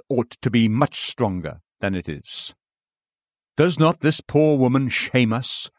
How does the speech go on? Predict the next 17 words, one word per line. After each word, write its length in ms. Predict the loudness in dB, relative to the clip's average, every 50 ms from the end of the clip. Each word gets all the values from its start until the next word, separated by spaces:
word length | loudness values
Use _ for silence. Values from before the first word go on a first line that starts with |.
| _ _ _
when 160 | 0 2 2
we 100 | 2 2
see 280 | 0 0 0 0 2 4
her 220 | 4 4 4 4
with 180 | 2 2 2 2
her 120 | 0 -2
slender 480 | -2 -4 -2 -2 0 0 0 0 0 0
opportunities, 720 | 0 -2 -4 -2 0 0 0 2 0 0 0 -2 -4 -10 -16 -20 -10 -2
nevertheless 600 | 2 2 4 4 4 2 2 4 4 2 0 -2
so 400 | -6 -8 0 2 2 2 2 0
strong 520 | -4 -6 -2 0 0 0 0 0 -2 -4 -6 _ _
in 160 | -2 0 0
faith, 520 | -2 -2 -2 0 0 0 -2 -6 -12 -20 -20 _ _ _ _ _ _ _ _ -4
so 160 | -2 0 2
that 140 | 2 0 0
Jesus 380 | 2 0 2 2 0 0 0
himself, 600 | 0 -2 -2 -2 0 0 0 0 -2 -6 -14 -20